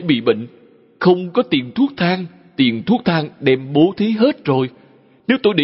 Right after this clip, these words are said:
dành một khoản tiền chữa bệnh, chắc chắn phải ngã bệnh. Vì sao? Quý vị đã chuẩn bị kỹ lưỡng, khoản tiền ấy dùng để chữa bệnh, chắc chắn quý vị phải sanh bệnh,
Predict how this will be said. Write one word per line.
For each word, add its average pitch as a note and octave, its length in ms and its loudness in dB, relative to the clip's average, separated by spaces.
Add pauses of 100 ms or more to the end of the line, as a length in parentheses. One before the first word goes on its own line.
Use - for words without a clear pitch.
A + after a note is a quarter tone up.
dành C3+ 200 -2
một C#3+ 140 -2
khoản C3 340 -2
tiền C3+ 220 -2
chữa C#3 200 -2
bệnh, C3 240 -2 (300)
chắc - 260 -4
chắn F#3 360 -6
phải C#3+ 120 0
ngã A#2+ 260 -4
bệnh. G2 220 0 (1040)
Vì A#2+ 200 2
sao? C#3 280 -4 (1300)
Quý A3+ 180 2
vị C3 120 0
đã B2+ 80 0
chuẩn C3 320 -4
bị B2+ 240 0
kỹ B2 200 0
lưỡng, C3+ 360 0 (220)
khoản A#2 360 -2
tiền A#2+ 240 -2
ấy G3+ 280 0 (180)
dùng C3 280 0
để B2+ 180 0
chữa A#2+ 260 -2
bệnh, G2 200 -4 (460)
chắc - 240 -4
chắn D#3+ 280 -6
quý A3 160 -2
vị A2+ 180 0
phải - 100 -2
sanh D#3 320 -4
bệnh, F#2 240 -4